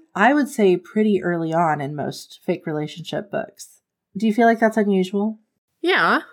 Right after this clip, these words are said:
Speaker 2: but unusual isn't inherently bad.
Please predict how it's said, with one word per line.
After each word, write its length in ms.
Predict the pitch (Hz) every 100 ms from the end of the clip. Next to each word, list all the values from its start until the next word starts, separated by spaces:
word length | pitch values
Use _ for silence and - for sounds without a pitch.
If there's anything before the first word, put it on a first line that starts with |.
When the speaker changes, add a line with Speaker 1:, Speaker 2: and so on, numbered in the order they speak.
| _ _ _ _ -
Speaker 2:
but 180 | 220
unusual 500 | 208 226 262 247 226 208
isn't 300 | 208 214 -
inherently 480 | 202 190 202 196 180
bad. 560 | 165 156 190 180 170